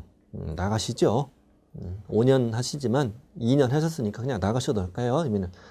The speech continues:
임차인이, "음, 그래요, 좋아요." 이렇게 하면 나간다는 거죠. 둘이 합의해야 돼, 합의.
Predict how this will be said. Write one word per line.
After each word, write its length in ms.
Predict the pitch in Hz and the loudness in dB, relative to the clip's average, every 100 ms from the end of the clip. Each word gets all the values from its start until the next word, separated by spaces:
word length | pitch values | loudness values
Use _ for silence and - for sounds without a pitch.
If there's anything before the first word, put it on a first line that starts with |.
| - | -2
임차인이, 540 | 123 127 143 127 101 90 - - - - - | 0 2 2 2 2 -2 -14 -20 -20 -20 -10
"음, 120 | 160 156 | -8 0
그래요, 220 | - 208 196 | 6 6 8
좋아요." 280 | 208 202 185 | 6 6 4
이렇게 140 | 165 | 4
하면 80 | 180 | 8
나간다는 380 | 131 135 117 85 | 8 8 6 2
거죠. 200 | 76 87 | -2 -2
둘이 160 | - 170 | 4 8
합의해야 320 | 208 175 92 | 8 8 6
돼, 80 | 98 | 0
합의. 220 | - | -8